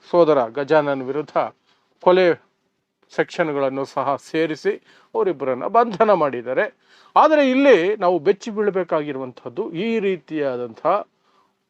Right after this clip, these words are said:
ಮಾನವುಷ-, ಅಮಾನುಷವಾದಂತಹ ಘಟನೆ. ಅದು ಹಾಡ ಹಗಲೇ ಎಲ್ಲರ ಕಣ್ಣೆದುರುಗಡೆ ಹೊಡೆದು ಸಾಯಿಸೋದು.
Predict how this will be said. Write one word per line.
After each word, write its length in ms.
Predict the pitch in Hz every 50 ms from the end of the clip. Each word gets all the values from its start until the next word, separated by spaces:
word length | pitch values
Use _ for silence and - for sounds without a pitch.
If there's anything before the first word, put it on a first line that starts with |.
| _ - 131
ಮಾನವುಷ-, 680 | 156 190 226 247 247 247 233 220 202 - - 208 - -
ಅಮಾನುಷವಾದಂತಹ 1160 | 156 147 170 190 214 247 247 240 226 - - 208 185 175 170 156 160 147 139 - - 151 135
ಘಟನೆ. 360 | 120 131 120 117 113 107 117
ಅದು 360 | - - 160 156 175 143 113 -
ಹಾಡ 220 | - 143 170 175 160
ಹಗಲೇ 580 | - 143 143 139 143 135 127 - - - _ _ _ _ _ _ _ _ -
ಎಲ್ಲರ 280 | 139 160 175 180 190 190
ಕಣ್ಣೆದುರುಗಡೆ 720 | - - 190 190 220 220 214 170 180 160 147 139 135 123
ಹೊಡೆದು 520 | 127 - - 175 196 208 233 240 196 226 208
ಸಾಯಿಸೋದು. 760 | - - - 180 175 170 170 - - 170 139 123 123 98 _